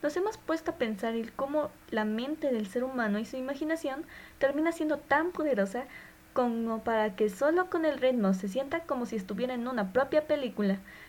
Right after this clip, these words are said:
y piense que está en otra época que realmente está muy lejos de ellos.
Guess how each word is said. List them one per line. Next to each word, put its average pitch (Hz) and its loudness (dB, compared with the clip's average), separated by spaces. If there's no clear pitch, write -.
y 285 -6
piense 339 -2
que - -8
está - -4
en 233 -2
otra 240 -6
época 311 -2
que 202 0
realmente 240 -4
está - -4
muy 190 6
lejos 269 2
de 254 2
ellos. - -6